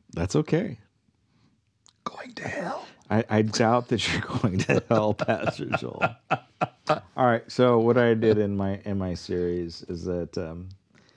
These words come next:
Speaker 1: um, I highlighted our approach and our reverence
Speaker 2: Yeah.
Speaker 1: towards Scripture.
Speaker 2: Yeah.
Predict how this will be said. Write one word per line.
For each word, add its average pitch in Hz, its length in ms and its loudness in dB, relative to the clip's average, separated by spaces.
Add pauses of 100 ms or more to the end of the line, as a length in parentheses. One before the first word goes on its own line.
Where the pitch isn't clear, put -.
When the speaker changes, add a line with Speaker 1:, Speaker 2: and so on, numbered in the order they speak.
(520)
Speaker 1:
um, 85 600 -8 (1300)
I 123 100 -2
highlighted 131 840 2 (960)
our 107 440 0 (120)
approach 123 840 0
and 107 140 -4
our 95 120 -2
reverence 104 840 0
Speaker 2:
Yeah. 90 240 0 (300)
Speaker 1:
towards 117 220 4
Scripture. 131 560 -2 (160)
Speaker 2:
Yeah. 87 240 0